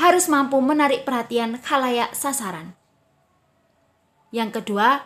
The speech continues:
bantuan ukuran, penggunaan warna, tata letak, suara-suara khusus itu sangat membantu dari bagian attention.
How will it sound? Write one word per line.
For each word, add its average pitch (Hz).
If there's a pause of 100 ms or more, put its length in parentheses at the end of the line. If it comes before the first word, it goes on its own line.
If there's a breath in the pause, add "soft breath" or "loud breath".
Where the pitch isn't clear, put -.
(140)
bantuan 294
ukuran, 208
penggunaan 294
warna, 226
tata 294
letak, 240 (160)
suara-suara 277
khusus 247
itu 226
sangat 294
membantu 233 (560 loud breath)
dari 247 (640)
bagian 233
attention. 208